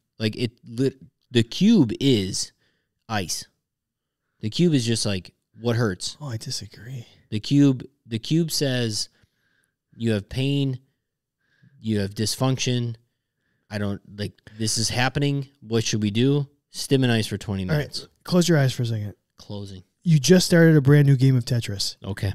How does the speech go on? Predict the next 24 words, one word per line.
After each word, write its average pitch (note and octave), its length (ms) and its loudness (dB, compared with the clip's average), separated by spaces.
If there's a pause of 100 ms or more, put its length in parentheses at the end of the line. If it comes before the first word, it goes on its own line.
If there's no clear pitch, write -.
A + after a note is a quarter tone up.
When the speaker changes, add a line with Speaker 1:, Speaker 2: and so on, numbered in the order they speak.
Speaker 2:
First - 420 4
piece D#3+ 200 4
coming C#3+ 240 4
down, B2 240 2
what B2 80 0
do B2 80 2
you B2 80 4
want A#2 140 0
to A#2+ 80 -6
be? G#2 260 -8 (2750)
Speaker 1:
The A2 100 0
cube G#2+ 340 0
or F2+ 120 -2
the F2 220 -10
eye, G2+ 440 -8
but, F#2+ 220 -8
like, F#2 220 -10
the F#2+ 100 -14
cube. - 380 -14 (200)
I G#2 40 -14
want G2+ 200 -6
the - 80 -16
cube. - 240 -14 (480)
Speaker 2:
Yeah. C3 320 -4